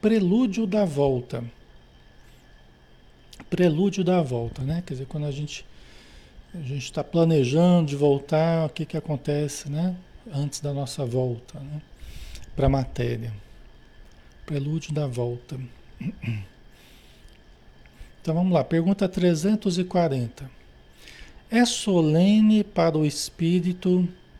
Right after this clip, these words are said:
o instante da sua encarnação? Pratica ele esse ato considerando-o grande e importante? É, é solene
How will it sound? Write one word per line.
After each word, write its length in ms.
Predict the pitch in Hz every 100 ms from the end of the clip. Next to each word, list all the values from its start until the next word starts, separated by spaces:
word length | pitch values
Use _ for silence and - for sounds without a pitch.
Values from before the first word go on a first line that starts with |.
| - - - -
o 120 | 165
instante 720 | 165 - - 185 220 220 -
da 160 | 156 151
sua 420 | - - 208 185
encarnação? 800 | 151 156 139 139 123 - 170 147 - - - - - - - - - - - - - -
Pratica 720 | 196 196 190 262 277 277 190
ele 480 | 170 220 226 180 175
esse 320 | 202 - 160
ato 440 | 151 202 214 -
considerando-o 1080 | - 180 175 147 160 160 214 240 170 139 139 185
grande 540 | 139 156 247 254 156 143
e 220 | 175 160
importante? 880 | 165 139 135 - 196 220 - 127 117 - - - - - - - - - - - - - - - - - - - - - - - - - - - -
É, 380 | 143 151 196 -
é 40 | 185
solene 880 | - 175 147 127 135 160 185 233